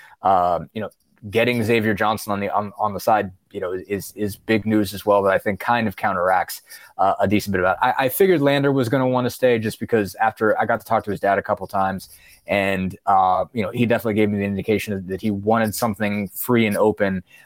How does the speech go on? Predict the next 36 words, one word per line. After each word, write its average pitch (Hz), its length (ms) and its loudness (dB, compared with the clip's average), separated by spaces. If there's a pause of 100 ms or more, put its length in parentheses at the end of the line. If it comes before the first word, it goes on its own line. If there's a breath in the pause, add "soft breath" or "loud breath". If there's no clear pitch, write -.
(100)
Um, 95 300 2
and 104 180 0
from 98 140 -2
talking 110 320 0
to 90 60 -4
him 101 180 0
after 98 440 0
Christian 98 360 -4
recommitted, 92 500 0
it 92 120 -2
was 87 180 -6
like 92 280 -2 (240)
that, 101 220 0
that's 107 240 0
what 98 120 0
they 98 100 2
showed 98 260 2
him, 85 140 -4
is 82 100 -6
that 90 240 -8
this 104 180 -2
is 110 60 -4
what 98 180 0
a - 60 -14
point 110 220 0
guard 101 180 2
can 104 140 -4
do 98 140 0
in 95 80 0
Mike 95 180 0
Woodson's 95 240 -8
offense. 95 400 2
And 95 80 -8
he 98 60 -4
was - 180 -6
like, 90 180 0